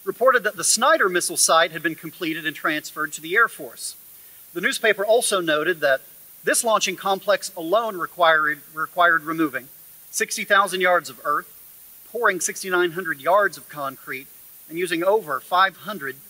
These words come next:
and thirty-seven tons of steel. It also said that each silo could have held over two and a half million gallons of water, and enough concrete was used in each of the complexes to pave thirty city blocks with a six-inch layer.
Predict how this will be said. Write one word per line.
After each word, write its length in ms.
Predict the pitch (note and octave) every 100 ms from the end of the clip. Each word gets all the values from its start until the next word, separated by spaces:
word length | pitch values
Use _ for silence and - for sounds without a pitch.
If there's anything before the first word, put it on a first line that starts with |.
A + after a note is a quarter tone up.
| -
and 120 | D#3+ C#3+
thirty-seven 500 | G3+ F#3 F3 D#3+ E3
tons 400 | - G3 D#3+ -
of 100 | -
steel. 380 | - F#3 C3+ G2 - - - - - - - - -
It 60 | G#3+
also 260 | D4 -
said 280 | F#3 G#3 G3+
that 140 | G3
each 220 | A3 G#3 -
silo 320 | G#3+ A3 F#3
could 320 | - - G4
have 140 | A3+
held 460 | E3+ D3 C3+ F3+ G#3+ - - - - -
over 180 | G3+ F#3
two 200 | - G#3+
and 80 | G3
a 40 |
half 220 | G3 F3
million 320 | F3+ F3+ E3 D#3
gallons 340 | E3+ E3 D3
of 140 | A#2
water, 220 | D#3 D#3+ - - - - - - -
and 80 | F3
enough 240 | F3+ G3+
concrete 580 | - G#3 C#4 B3+ A3 G3+
was 160 | E3+ D3+
used 220 | G3+ E3
in 80 | E3+
each 180 | G3+ F3+
of 60 |
the 80 | C#3+
complexes 880 | - B3+ D4 G#3+ D#3+ - - C#3 - - - - -
to 80 | E3
pave 340 | - F#3+ E3
thirty 600 | - - G#3 A3+ A#3+ A#3+ - - - -
city 280 | - B3 A3
blocks 600 | D#3 C#3+ C3+ - - - - - - - - - -
with 100 | E3+
a 60 | -
six-inch 500 | - - - D#3+ -
layer. 280 | D3+ B2+